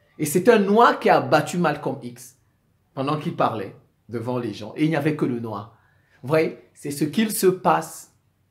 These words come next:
C'est ce qu'ils sont en train de faire avec le panafricanisme.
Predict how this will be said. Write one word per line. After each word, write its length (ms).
C'est 120
ce 140
qu'ils 220
sont 120
en 120
train 200
de 100
faire 220
avec 220
le 100
panafricanisme. 1400